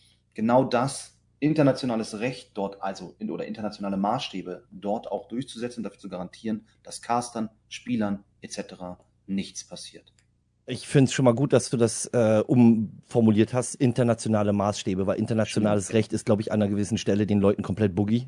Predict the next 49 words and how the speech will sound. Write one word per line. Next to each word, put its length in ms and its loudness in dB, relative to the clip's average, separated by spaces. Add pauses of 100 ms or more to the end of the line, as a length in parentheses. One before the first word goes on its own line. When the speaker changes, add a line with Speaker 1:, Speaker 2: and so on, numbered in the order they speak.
Speaker 2:
Ähm, 480 2
ähm, 320 0
wir 160 -4
gucken 340 -2
uns 200 0
an, 220 0
was, 220 0
äh, 100 -2
äh, 360 2 (200)
als 180 -4
Beispiel 300 -2
Nordkorea 420 0
mit 120 -2
dem 60 -4
Studenten 320 0
Speaker 1:
Korrekt. 120 -2
Speaker 2:
passiert 260 0
ist. 140 -4 (240)
Speaker 1:
<laughs> 240 -6
Speaker 2:
Ähm, 420 6
ob 160 4
Speaker 1:
Ja. 60 2
Speaker 2:
internationales 680 4
Recht, 200 4
ob 100 -2
die 120 -2
da 160 4
irgendwas 300 2
denen 200 2
vor 160 2
Gericht 260 -2
ziehen, 160 4
da 60 6
geht 180 4
da 60 6
einfach 180 4
nicht 120 6
hin. 160 4 (340)
Denkst 160 -4
du, 60 0
„Hä?“ 280 2 (380)
So, 220 6 (180)
ja, 120 6
also 200 6
das 160 4
ist 240 -4 (120)
völlig 400 2
egal. 360 2 (480)
Ähm, 460 6